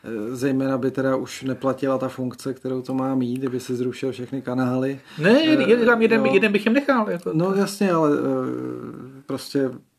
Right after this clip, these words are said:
Speaker 1: těžko by si pak poskytnul tu širokou škálu toho obsahu pro široký publikum, že jo? Když by si,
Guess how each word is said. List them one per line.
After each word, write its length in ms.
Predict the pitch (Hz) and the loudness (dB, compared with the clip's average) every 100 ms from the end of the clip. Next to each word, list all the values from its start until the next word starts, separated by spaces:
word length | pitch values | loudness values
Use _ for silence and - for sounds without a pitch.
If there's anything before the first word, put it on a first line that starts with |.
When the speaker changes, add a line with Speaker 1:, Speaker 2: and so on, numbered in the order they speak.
| - | -2
Speaker 1:
těžko 320 | 147 - 147 | -2 0 -2
by 100 | 139 | -2
si 140 | 139 | -2
pak 260 | 147 143 139 | -2 -2 -4
poskytnul 600 | - 143 - 143 147 147 | -6 -6 0 0 2 2
tu 120 | 135 | 2
širokou 480 | 147 - 135 139 147 | -2 0 0 4 4
škálu 440 | 147 - 135 135 139 | 4 2 2 2 2
toho 200 | 139 139 | 0 0
obsahu 480 | 127 - 143 139 143 | -4 -2 2 2 2
pro 160 | 151 | 2
široký 460 | 143 131 127 127 143 | 0 0 -2 -2 -2
publikum, 640 | 139 117 131 127 131 131 | -2 0 0 0 0 0
že 100 | 123 | 0
jo? 180 | 127 139 147 190 - | 0 -2 -6 -14 -6
Když 120 | 123 | 0
by 140 | 127 | 0
si, 140 | 127 | 2